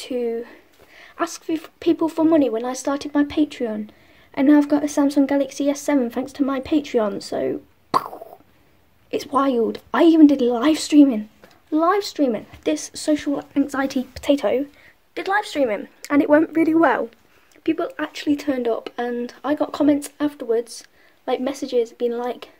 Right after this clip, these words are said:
"I loved your live stream," and, like, go for it, man. Don't let your fears stop you. Don't let them hold you back. There's always gonna be a plan B available or some sort of jumping off ship,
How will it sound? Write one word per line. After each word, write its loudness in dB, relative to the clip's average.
"I -4
loved -4
your 2
live -2
stream," -6
and, -8
like, -8
go 6
for -2
it, -4
man. -6
Don't 6
let 0
your 2
fears 0
stop -10
you. 2
Don't 0
let -4
them 0
hold 0
you -4
back. -6
There's 0
always 4
gonna -2
be -2
a -2
plan -2
B 2
available 2
or -10
some 6
sort 2
of 2
jumping 0
off -4
ship, -4